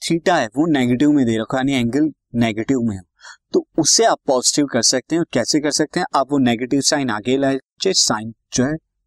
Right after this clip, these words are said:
theta पॉजिटिव हो जाएगा। Sine minus theta is equal to sine theta। Similarly, cosec minus theta is equal to minus cosec theta and cos minus theta is equal to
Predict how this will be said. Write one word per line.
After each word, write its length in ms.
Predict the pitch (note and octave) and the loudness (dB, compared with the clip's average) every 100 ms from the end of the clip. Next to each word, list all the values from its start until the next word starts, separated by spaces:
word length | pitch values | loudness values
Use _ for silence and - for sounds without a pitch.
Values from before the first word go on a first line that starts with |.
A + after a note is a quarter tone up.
| _ _ - | _ _ -4
theta 320 | A#2 A#2 D#3 | -2 0 -2
पॉजिटिव 360 | - G#2 - F2 | -2 -2 -4 -8
हो 80 | D#2+ | -8
जाएगा। 220 | E2 - _ _ _ _ - | -12 -12 _ _ _ _ -2
Sine 460 | - D3+ F3+ G3 D3+ | 0 2 0 2 2
minus 320 | C3 B2 - | 2 0 0
theta 240 | B2 C3 | 0 0
is 100 | A#2 | -2
equal 240 | A2+ A#2 A2 | -2 -2 0
to 100 | D#3+ - | 0 0
sine 260 | A#2 - | -2 -6
theta। 300 | - D2 - - _ _ _ - | -18 -18 -18 -20 _ _ _ -2
Similarly, 520 | - F#3 G3 F#3+ G3+ - | 0 2 2 2 -2 0
cosec 360 | D3+ D3 G#3+ G#3 | 0 0 -2 0
minus 380 | D#3+ C3+ C3 - | 0 0 -2 -4
theta 220 | B2+ A#2 A2+ | -4 -2 -4
is 80 | |
equal 240 | A2+ B2 A2+ | -2 -2 -2
to 60 | F#3 - _ - G#2+ | -4 -6 _ -14 -6
minus 280 | A2 A2 A2 - | -6 -4 -4 -4
cosec 240 | - - - D#2 | -4 -4 -6 -18
theta 180 | D#2 D#2 - B2+ | -14 -16 -6 -4
and 120 | B2 - | -2 0
cos 200 | F3+ G3 | 2 2
minus 340 | F3 D3 C3 - | 0 0 -2 -2
theta 240 | B2 A#2+ | -2 -2
is 80 | G#2+ | -4
equal 220 | A2 A#2 A2 | -4 -6 -2
to 80 | F#3 | -4